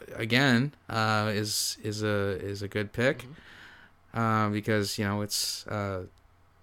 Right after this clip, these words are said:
Speaker 1: you know, it's a fun surf movie. It takes a little place at the beach. However, I will say the horror of Party Beach is, uh, a, a pretty fun little riffy type movie that if you've ever seen the Mystery Science Theater version of it,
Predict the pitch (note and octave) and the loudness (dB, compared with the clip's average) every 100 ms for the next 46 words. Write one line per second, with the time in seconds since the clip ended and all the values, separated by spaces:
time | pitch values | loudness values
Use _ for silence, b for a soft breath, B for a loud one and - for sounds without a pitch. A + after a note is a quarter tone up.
0 | - B2 G#2 - - A2+ G2+ G#2+ G#2 G#2+ | -10 -6 -4 -4 -2 0 2 0 0 0
1 | A2 A#2 G2+ G2+ G2+ G2 - A2 G2 G2 | 2 0 0 -2 0 -4 0 -2 0 0
2 | A2 - B B - C#3 C#3+ G3+ D3 A2 | -2 -2 B B 4 6 8 8 8 6
3 | A2 A#2 B2+ D#3+ - C3 A2+ A2 - E3+ | 6 4 6 4 6 4 4 2 4 6
4 | D3 B2 - - E3+ D#3 G#2 F#2+ - - | 8 6 2 4 6 6 2 0 -2 -4
5 | - G#2+ G#2+ G2+ G2 G#2+ G2+ G2+ G2+ F#2 | -4 0 2 2 2 2 4 2 0 -2
6 | F2 F#2+ - - A#2+ - A2+ A2+ A2 A2+ | 0 0 0 0 0 0 2 2 4 2
7 | G2 G#2 A2+ A2 G2+ G2+ G2 G#2 G#2 G2+ | 2 2 0 0 -2 0 0 0 0 0
8 | G2+ F#2+ B B B - G#2+ A2 A2 G#2+ | -2 -4 B B B -8 -2 2 2 2
9 | A2+ G#2 A2 - G#2+ A2 G#2 F#2+ D3 D3+ | 2 2 0 -2 0 2 2 2 2 4
10 | C#3 C3 B2+ B2+ B2 A#2+ | 4 4 4 4 6 6